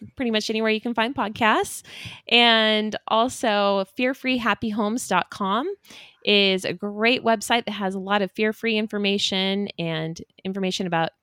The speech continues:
pet behavior for dogs and cats and other critters that you may have, including horses. And also fear free pets dot com is a great website for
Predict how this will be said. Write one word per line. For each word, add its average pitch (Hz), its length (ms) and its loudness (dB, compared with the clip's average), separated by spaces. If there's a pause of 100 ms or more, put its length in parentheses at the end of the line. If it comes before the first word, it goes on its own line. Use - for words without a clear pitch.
(220)
pet - 200 -4
behavior 262 580 0
for 202 120 -4
dogs 214 300 2
and 196 100 -6
cats - 320 2
and 214 100 -2
other 220 300 2
critters 240 380 2
that 214 60 -10
you 220 120 -2
may 226 160 2
have, 240 340 0
including 240 380 -2
horses. 226 720 -2 (520)
And 220 600 4
also 269 460 2
fear 247 280 -2
free 262 240 -4
pets - 400 -4
dot - 220 2
com 160 480 -6
is 185 440 0
a - 80 -4
great 202 300 -2
website 185 480 -2
for 185 380 0